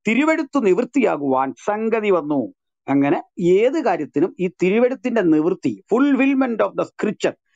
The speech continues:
അത് must ആയിരുന്നു. അതുകൊണ്ടാണ്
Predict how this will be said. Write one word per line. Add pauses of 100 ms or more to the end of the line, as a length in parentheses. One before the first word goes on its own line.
(180)
അത്
must
ആയിരുന്നു. (440)
അതുകൊണ്ടാണ്